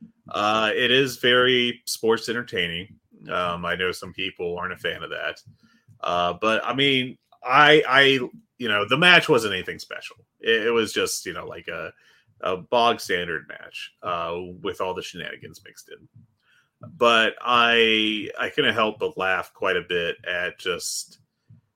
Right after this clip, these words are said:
the interplay between M J F and Cole, and both after the match and in their little pre-tape segment. All that said, I think there's <laughs> serious questions about how effective this is as a, uh, as a feud builder in A E W.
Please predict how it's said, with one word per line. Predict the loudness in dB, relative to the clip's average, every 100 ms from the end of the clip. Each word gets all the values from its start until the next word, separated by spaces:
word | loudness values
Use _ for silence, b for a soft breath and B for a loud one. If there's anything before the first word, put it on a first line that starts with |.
| _
the | 2 4
interplay | 4 0 -2
between | -2 -4 -6 -8
M | -8
J | -6
F | -6 -8
and | -14
Cole, | -10 -10 -10 -14 -20 -16
and | -12 -12 -14 -18 -20 -20 _ _ _ _ _ _ _
both | 0 0 2
after | 0 0 -2
the | -4
match | -4 -6 -8
and | -12
in | -12 -10
their | -10
little | -10 -12
pre-tape | -14 -16 -16 -18 -16
segment. | -16 -16 -20 -20 _ _ _ _ _
All | 0 2
that | 4 2 0
said, | -2 0 -2 -4 -10 _ -6
I | -6
think | -4 -8
there's | -6 -6
<laughs> | -4
serious | -6 -6 -14
questions | -10 -8 -8 -10 -12
about | -10 -8 -10 B B B B
how | 2 2
effective | 2 0 -2 -8
this | -6 -6
is | -8 -8 -12
as | -10 -8 -8 -8
a, | -10 -8 -10 -8
uh, | -8 -8 -8
as | -8 -8
a | -10 -14
feud | -14 -10 -10 -8
builder | -8 -6 -8 -8
in |
A | -10
E | -12 -10
W. | -12 -12 -16